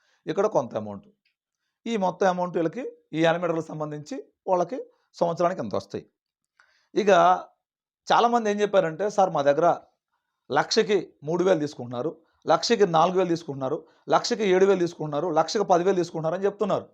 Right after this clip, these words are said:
చాలామంది. ఎవరు కట్టమన్నారు మిమ్మల్ని? ఎవరు కట్టమన్నారు మిమ్మల్ని? యానిమేటర్ అడుగుతుందా?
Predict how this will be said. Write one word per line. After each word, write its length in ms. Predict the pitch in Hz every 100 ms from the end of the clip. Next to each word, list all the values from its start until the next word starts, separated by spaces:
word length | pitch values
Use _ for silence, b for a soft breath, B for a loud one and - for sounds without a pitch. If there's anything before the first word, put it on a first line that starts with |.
| _ 135
చాలామంది. 360 | 165 160 107 - _ _ _ _ _ _ _ _ _ _
ఎవరు 240 | 143 214 262
కట్టమన్నారు 440 | 247 220 202 190
మిమ్మల్ని? 420 | 175 170 165 165 170 _ _ _ _ _ _ _ _ _ _ _ _ _ -
ఎవరు 200 | 175 233
కట్టమన్నారు 420 | 202 165 139 120
మిమ్మల్ని? 300 | 104 101 95 _ _ _ _ _ _ -
యానిమేటర్ 360 | 143 175 170 151
అడుగుతుందా? 420 | 139 147 139